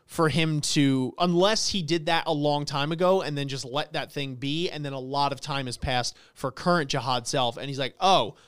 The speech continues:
I overrode that guy's data a while ago. Like, now I've changed even more." So I could see, I could see that with my personal thing, but if this was, you know, the years in the tower are just, like, subjective at this point. So if it was, like, remotely close in time,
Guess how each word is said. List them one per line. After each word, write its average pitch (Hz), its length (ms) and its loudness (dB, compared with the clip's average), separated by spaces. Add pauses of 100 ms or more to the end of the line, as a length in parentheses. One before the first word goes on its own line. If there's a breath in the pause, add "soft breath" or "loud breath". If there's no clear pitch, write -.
(100)
I 160 140 0
overrode 170 380 4
that 143 160 2
guy's 139 220 0
data 139 260 0
a 117 60 0
while 123 360 2
ago. 104 280 -6
Like, 117 260 -6
now 143 260 -2
I've 131 140 -2
changed 127 460 -8
even 127 300 -8
more." 120 500 -8
So - 200 -2
I 143 120 0
could 156 160 -2
see, 147 360 -2
I 160 80 -2
could 165 160 -8
see 135 160 -12
that 127 400 -2 (220 loud breath)
with 185 100 0
my 190 120 2
personal 196 320 -2
thing, 202 200 -6
but 165 140 -2
if 156 80 -8
this 180 180 -4
was, 175 200 -4 (420 soft breath)
you 160 120 -2
know, 113 260 -2 (720)
the 170 140 -2
years 196 400 2
in 185 60 -2
the 165 80 0
tower 147 500 0
are 131 180 -2
just, 131 240 -4
like, 127 180 0
subjective 139 560 -4
at 117 100 -12
this 123 160 -8
point. 113 340 -10 (200 loud breath)
So 180 220 4
if 170 120 2
it 220 100 0
was, 190 140 -2
like, 170 180 0 (160 soft breath)
remotely 156 520 4
close 160 360 2
in 135 140 -4
time, 139 480 0